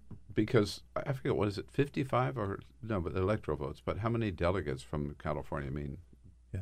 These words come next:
Speaker 2: well, depending
Speaker 1: Huge,
Speaker 2: on the party
Speaker 1: huge.
Speaker 2: formula, right?
Speaker 1: Yeah.
Speaker 2: It, but it, it
Speaker 1: So
Speaker 2: is the biggest
Speaker 1: it,
Speaker 2: prize
Speaker 1: it,
Speaker 2: of any state in the
Speaker 1: it,
Speaker 2: nation.
Speaker 1: it could mean that whoever wins the California primary is the nominee of the Democratic Party.
Speaker 2: Uh, well, I mean, it, it, it, by having our primary the first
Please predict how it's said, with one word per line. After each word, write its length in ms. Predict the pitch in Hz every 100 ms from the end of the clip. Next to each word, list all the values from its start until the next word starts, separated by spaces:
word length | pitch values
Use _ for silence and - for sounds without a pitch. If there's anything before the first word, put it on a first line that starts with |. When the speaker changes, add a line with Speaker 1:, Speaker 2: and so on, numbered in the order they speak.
| -
Speaker 2:
well, 100 | -
depending 300 | - 170 101
Speaker 1:
Huge, 80 | 95
Speaker 2:
on 60 | 90
the 60 |
party 280 | 85 113 87
Speaker 1:
huge. 100 | 78
Speaker 2:
formula, 460 | 127 110 95 90 87
right? 120 | -
Speaker 1:
Yeah. 200 | 170 - -
Speaker 2:
It, 120 | 131
but 140 | 165
it, 140 | 147 160
it 100 | 180
Speaker 1:
So 120 | 165
Speaker 2:
is 40 |
the 60 | 156
biggest 320 | 147 147 -
Speaker 1:
it, 20 |
Speaker 2:
prize 200 | 165 117 101
Speaker 1:
it, 40 |
Speaker 2:
of 60 | 107
any 140 | 107
state 220 | - 87
in 60 | 127
the 20 |
Speaker 1:
it, 20 | 175
Speaker 2:
nation. 120 | -
Speaker 1:
it 40 |
could 260 | - 247 240
mean 380 | 180 180 113 101 117
that 180 | 120 120
whoever 320 | 135 160 139
wins 380 | 127 131 127 113
the 260 | 113 104 95
California 560 | 120 117 107 110 98
primary 600 | 92 147 175 82 76 92 - - -
is 380 | 123 131 127 92
the 180 | 120 107
nominee 580 | 104 127 113 104 127
of 120 | 101 92
the 100 | 92
Democratic 520 | 101 90 87 78 82
Party. 260 | 127 110 - - - - -
Speaker 2:
Uh, 320 | - 147 147 -
well, 240 | 139 160
I 60 | 113
mean, 140 | 113 110
it, 120 | 95 -
it, 220 | - 123
it, 180 | 127 131 - - - -
by 400 | 120 117 104 123 - - -
having 400 | - 151 143 120
our 80 |
primary 380 | 104 123 113 107
the 80 | 90
first 480 | - 104 - -